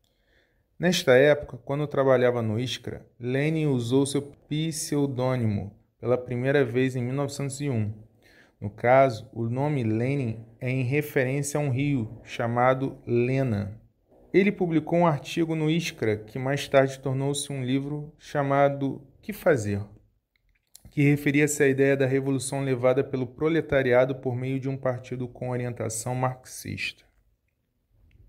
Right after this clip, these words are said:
A teoria de Lenin é criticada pelos marxistas, pois para Karl Marx, revolução tem que ser feita pelo próprio proletariado,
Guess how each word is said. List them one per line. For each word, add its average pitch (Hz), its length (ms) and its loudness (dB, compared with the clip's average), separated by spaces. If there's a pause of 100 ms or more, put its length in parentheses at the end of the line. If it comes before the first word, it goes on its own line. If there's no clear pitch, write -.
(1500)
A - 80 0
teoria 233 420 4
de 170 160 2
Lenin 139 360 4
é 123 60 0
criticada 147 580 0
pelos 151 520 -2
marxistas, 139 1000 -6
pois 117 180 -6
para 117 200 -4
Karl 147 320 4
Marx, 131 760 0 (320)
revolução 139 460 -2
tem 156 160 -4
que 151 80 -8
ser 151 140 -2
feita 147 280 -4
pelo 143 220 -2
próprio 156 540 2
proletariado, 139 1040 2